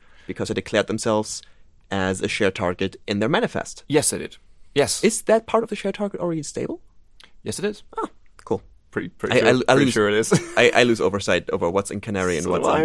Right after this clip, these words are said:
Speaker 2: I, I went really confident there, though, so let's hope I'm right. Um, but the, the next part of it, and this is the part that's just in, just in Canary right now, is
Speaker 1: It's like two days ago.
Speaker 2: is, uh, as of two days ago,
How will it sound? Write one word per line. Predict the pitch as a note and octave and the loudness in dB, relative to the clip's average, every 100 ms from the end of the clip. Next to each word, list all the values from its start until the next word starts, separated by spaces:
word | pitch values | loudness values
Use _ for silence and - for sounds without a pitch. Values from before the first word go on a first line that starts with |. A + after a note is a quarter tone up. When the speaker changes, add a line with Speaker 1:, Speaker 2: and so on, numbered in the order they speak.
| D#3+ | 0
Speaker 2:
I, | A#2 | 2
I | |
went | D3 E3+ | 2 2
really | B2+ D3 A2+ | 0 -4 -2
confident | - G3+ - G2 | -4 -6 -4 -2
there, | G2+ G#2 | -2 -2
though, | G#2+ - | -4 -2
so | G#2 G2 - - - | 0 0 0 -14 -8
let's | F3+ | -2
hope | D#3+ B2+ | 0 0
I'm | G2+ F#2 | 0 2
right. | F#2+ - - - - - - | 0 -2 -14 -20 -20 -18 -2
Um, | A#2+ B2 A2+ | 0 0 4
but | D3 | 4
the, | C#3 C3+ B2+ | 4 2 2
the | B2+ | 0
next | C#3+ D#3+ | 0 -2
part | - D3+ | -2 -2
of | G#2 | 0
it, | A2 | -2
and | A2 | -2
this | A2 | -4
is | G2+ | -4
the | |
part | G#2+ G2 | -2 0
that's | F2 - | -2 -4
just | G#2 - | -10 -4
in, | F2+ F2+ - | -4 -4 -8
just | - G#2+ | -10 -4
in | F#2+ | -4
Canary | E2+ F#2+ B2 G2+ | -2 -2 2 2
right | F2 E2+ | 0 -4
now, | F#2 F2+ - - - - - A2+ | -2 -2 -4 -16 -20 -20 -10 0
is | G#2+ F#2+ F2 | 2 2 0
Speaker 1:
It's | - - | 0 2
like | E2+ | 2
two | - F#2 | 0 -2
days | G2+ | 0
ago. | F#2+ F#2 F#2 - - - | 0 -2 -2 -10 -20 -4
Speaker 2:
is, | A2+ F#2+ | -2 0
uh, | A2+ - | 0 2
as | A2 | 0
of | F#2 | -2
two | - D3 | 2 2
days | - A#2+ A2 | 4 2 2
ago, | G2+ | 2